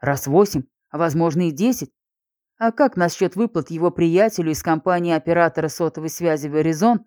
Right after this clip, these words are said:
за то, чтобы тот добыл данные, касающиеся сотовых телефонов жертв сексуальной агрессии?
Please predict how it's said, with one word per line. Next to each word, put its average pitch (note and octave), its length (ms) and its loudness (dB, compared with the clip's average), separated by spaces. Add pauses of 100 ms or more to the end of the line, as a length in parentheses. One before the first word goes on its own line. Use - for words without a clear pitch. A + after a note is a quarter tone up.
(300)
за F#3 160 2
то, C4 180 0
чтобы E3+ 300 -4
тот F3 240 0
добыл E3 300 4
данные, E3 440 0
касающиеся F3 800 0
сотовых D#3 460 -4
телефонов E3 640 -2
жертв G#3+ 260 0
сексуальной F#3+ 540 0
агрессии? E3+ 560 -2